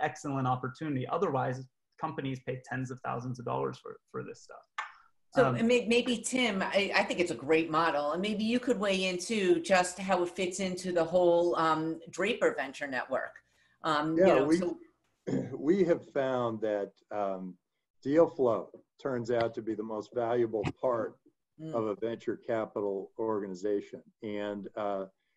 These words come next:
Speaker 3: and we have innovated on deal flow in many different ways. We have Draper University, we have the Draper Startup Houses around the world, we have the Draper Venture Network of venture funds around the world that all get together.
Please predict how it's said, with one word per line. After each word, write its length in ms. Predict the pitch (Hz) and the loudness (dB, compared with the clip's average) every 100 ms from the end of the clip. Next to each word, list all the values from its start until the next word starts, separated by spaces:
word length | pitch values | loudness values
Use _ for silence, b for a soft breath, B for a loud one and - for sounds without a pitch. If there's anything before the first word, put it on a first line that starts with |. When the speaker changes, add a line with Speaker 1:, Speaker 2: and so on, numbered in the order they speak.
| - | -10
Speaker 3:
and 160 | 107 | -10
we 300 | 101 127 160 | -4 0 2
have 240 | 143 123 120 | 4 4 2
innovated 640 | 123 123 107 107 101 101 | 2 0 2 2 2 0
on 180 | 98 95 | -2 -2
deal 240 | 107 104 | 0 0
flow 440 | - 101 95 92 - | -2 -4 -4 -6 -8
in 400 | 95 92 95 110 | -8 -8 -6 -4
many 300 | 127 131 110 | -4 -2 -2
different 400 | 107 95 98 92 | -4 -6 -8 -8
ways. 320 | 92 90 87 92 | -8 -8 -8 -8
We 120 | 90 | -10
have 120 | 82 | -8
Draper 340 | 104 92 - | -6 -6 -6
University, 920 | 92 90 87 98 117 113 117 110 107 104 _ _ _ _ | -8 -8 -6 -2 -2 -2 -2 0 0 -2 _ _ _ _
we 80 | 113 | -2
have 80 | 98 95 | -2 -4
the 80 | |
Draper 340 | - 107 101 98 | -2 -2 -2 -8
Startup 500 | - 120 113 110 - | -4 -2 0 -2 -2
Houses 400 | 117 110 104 98 | -2 -2 -6 -6
around 340 | 104 107 104 101 | -4 -4 -6 -8
the 80 | |
world, 320 | 101 101 101 98 | -6 -4 -4 -6
we 120 | 95 | -6
have 100 | 95 | -6
the 80 | 92 - | -8 -6
Draper 300 | 101 98 87 | -6 -6 -10
Venture 320 | 104 107 117 | -10 -8 -8
Network 460 | 110 110 107 107 98 | -8 -8 -6 -6 -6
of 60 | 87 | -12
venture 300 | 107 110 113 - | -10 -10 -12 -12
funds 260 | 110 110 104 | -10 -8 -6
around 300 | 101 101 101 | -8 -8 -8
the 60 | 98 | -6
world 320 | 101 101 95 | -6 -6 -6
that 80 | 92 | -10
all 160 | 95 | -10
get 180 | 90 95 | -10 -12
together. 280 | 101 95 95 | -12 -12 -12